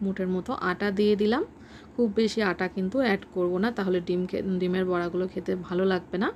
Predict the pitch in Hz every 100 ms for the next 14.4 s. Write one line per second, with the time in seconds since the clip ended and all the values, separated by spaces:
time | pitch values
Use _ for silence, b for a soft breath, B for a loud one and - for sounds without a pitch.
0 | B B B B 185 175 175 185 185 180
1 | 185 175 - 175 175 170 - 196 190 196
2 | 196 202 196 196 190 302 480 - - -
3 | - - - - 185 175 - 185 185 190
4 | 453 - - - - - - - - -
5 | - - - - - - - - - -
6 | - - - - - - - - - -
7 | - - - - - - - - 190 180
8 | 180 180 175 175 - - - 185 - 190
9 | 190 175 190 185 175 185 190 180 165 262
10 | 208 190 180 175 180 220 214 190 180 180
11 | 185 180 185 180 175 - 185 - 185 180
12 | 180 190 285 214 185 180 180 175 185 185
13 | 185 190 - 180 175 165 - 202 202 202
14 | 202 196 269